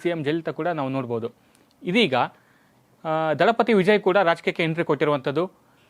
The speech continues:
ಫೆಬ್ರವರಿ ತಿಂಗಳಲ್ಲಿ. ಇದೇ ಎರಡ್ ಸಾವಿರದ ಇಪ್ಪತ್ನಾಲ್ಕರ ಫೆಬ್ರವರಿ ತಿಂಗಳಲ್ಲಿ ದಳಪತಿ ವಿಜಯ್ ಅವರು ಹೇಳಿದ್ರು, "ನಾನು ಒಂದು ಹೊಸ ಪಕ್ಷವನ್ನ ಸ್ಥಾಪನೆ ಮಾಡ್ತೀನಿ" ಅಂತ. ಆ ಪಕ್ಷವನ್ನ ಈಗ ಸ್ಥಾಪನೆ ಮಾಡಿರುವಂಥದ್ದು. ಅದಕ್ಕೆ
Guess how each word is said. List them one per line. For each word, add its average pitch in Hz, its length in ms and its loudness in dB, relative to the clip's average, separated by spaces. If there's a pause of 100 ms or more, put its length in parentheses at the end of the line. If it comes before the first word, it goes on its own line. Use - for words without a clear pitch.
(300)
ಫೆಬ್ರವರಿ 196 400 4
ತಿಂಗಳಲ್ಲಿ. 151 460 0
ಇದೇ 165 300 0
ಎರಡ್ 185 140 2
ಸಾವಿರದ 180 200 -2
ಇಪ್ಪತ್ನಾಲ್ಕರ 170 480 -2
ಫೆಬ್ರವರಿ 160 380 -2
ತಿಂಗಳಲ್ಲಿ 151 420 -4
ದಳಪತಿ 156 340 0
ವಿಜಯ್ 143 240 -2
ಅವರು 151 120 0
ಹೇಳಿದ್ರು, 139 320 -2
"ನಾನು 151 220 -6
ಒಂದು 131 220 -4
ಹೊಸ - 280 -6
ಪಕ್ಷವನ್ನ 185 420 -2
ಸ್ಥಾಪನೆ 160 380 0
ಮಾಡ್ತೀನಿ" 135 360 -2
ಅಂತ. 117 160 -6 (840)
ಆ 175 60 4
ಪಕ್ಷವನ್ನ 220 440 2
ಈಗ 196 180 4
ಸ್ಥಾಪನೆ 160 420 0
ಮಾಡಿರುವಂಥದ್ದು. 127 680 -4 (380)
ಅದಕ್ಕೆ 202 460 0